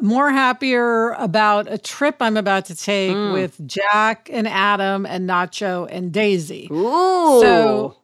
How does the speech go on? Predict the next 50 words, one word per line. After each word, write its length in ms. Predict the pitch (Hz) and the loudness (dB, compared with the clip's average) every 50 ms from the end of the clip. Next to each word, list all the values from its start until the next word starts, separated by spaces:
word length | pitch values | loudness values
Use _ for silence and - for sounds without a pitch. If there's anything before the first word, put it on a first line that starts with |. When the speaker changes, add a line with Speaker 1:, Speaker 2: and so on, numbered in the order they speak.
| _ _ _ _ | _ _ _ _
Speaker 1:
summer 500 | - - - 233 226 233 269 302 320 330 | -16 -6 -2 0 2 2 2 2 2 0
is 180 | 330 320 254 294 | 0 -2 -2 -4
ending, 760 | 247 240 240 240 240 226 240 233 233 233 233 233 226 226 226 233 | -2 -2 0 0 0 0 0 0 0 0 0 0 0 -2 -4 -4
and 560 | - - - 233 208 202 202 190 190 190 190 | -6 -6 -4 -4 -2 0 0 0 0 -2 -2
Adam 320 | - 190 196 208 233 240 | 0 0 2 2 2 0
and 60 | 254 | 0
I 80 | 254 254 | -2 -2
thought 240 | 214 - 247 226 226 | 0 0 0 2 2
it 20 | |
would 100 | 220 208 | 0 -2
be 120 | 180 196 190 | -2 -4 -4
fun 340 | - - 254 262 262 277 277 | -4 -2 0 0 2 2 0
to 80 | 277 | -2
just 280 | 240 196 220 202 - - | -2 -2 -4 -4 -4 -4
do 180 | - 226 220 202 | -6 -6 -4 -4
a 240 | 202 202 190 208 | -4 -6 -6 -8
short 640 | - - - - - - 262 285 320 349 302 269 233 | -10 -10 -10 -8 -6 -2 0 0 0 0 -2 -4 -2
getaway 840 | 240 262 247 240 240 226 220 214 196 190 185 180 185 185 185 185 - _ - - - - _ - | 0 2 2 2 2 0 2 0 0 0 0 0 -2 -2 -4 -4 -6 _ -18 -20 -20 -20 _ -12
with 380 | 180 151 190 254 285 - - - | -4 0 0 2 0 0 -2 -4
the 100 | - 247 | -4 -4
dogs. 680 | 214 170 208 208 196 190 170 - - - 185 180 185 196 | -2 0 0 2 2 0 0 -2 -4 -4 -2 0 0 0
So 140 | 165 226 214 214 | 0 0 2 2
this 140 | 254 269 - | 2 0 -2
Speaker 2:
Mm-hmm. 80 | 254 | -4
Speaker 1:
is, 300 | 311 285 220 - - 233 254 | -4 -6 -6 -8 -12 -10 -4
you 120 | 254 247 | -2 0
know, 160 | 240 240 233 233 | 0 2 0 0
as 200 | 214 214 175 165 | 0 -2 -2 0
my 140 | 214 220 | 0 2
new 320 | 220 220 226 262 302 330 330 | 2 2 2 2 2 2 2
identity 880 | 320 294 247 202 240 233 233 233 233 208 208 214 208 202 202 196 190 | 0 0 0 0 0 0 0 0 -2 -2 -2 -2 -2 -2 -2 -2 -2
as 380 | - 170 170 170 170 170 165 156 | -2 -2 -2 -2 -2 -4 -6 -8
a 100 | 180 185 | -10 -8
dog 720 | 160 175 190 196 202 214 208 208 214 208 214 208 196 208 | -6 -2 0 2 4 4 4 2 2 0 -2 -4 -6 -8
person. 560 | - - 226 208 196 185 - - 196 170 151 151 | -8 -6 -4 -4 -4 -4 -6 -8 -10 -8 -4 -2
Speaker 2:
Yes. 420 | 156 160 165 180 202 151 143 - - - - - _ | 0 2 4 4 2 2 0 -4 -12 -20 -20 -20 _
Speaker 1:
This 120 | - - - | -12 -6 -4
is 180 | 226 208 - - | -4 -4 -2 0
not 240 | 240 247 269 285 233 | 0 0 0 0 -2
something 320 | - - 247 247 247 233 | -4 -2 -2 -2 0 -2
that 120 | 214 208 - - | -2 -4 -4 -2
ever 300 | 190 226 262 254 294 302 | 0 0 0 2 2 0
would 160 | 294 277 254 | 2 0 0
have 100 | 247 214 | 0 -2
occurred 360 | 214 156 - 202 220 208 202 | -4 -2 0 2 2 2 4
to 120 | 254 233 196 | 2 2 2
me 180 | 202 247 196 | 2 0 0
for 140 | 180 - 220 | 0 0 -2
Speaker 2:
<laughs> 80 | 190 | -2
Speaker 1:
the 40 | 190 | -2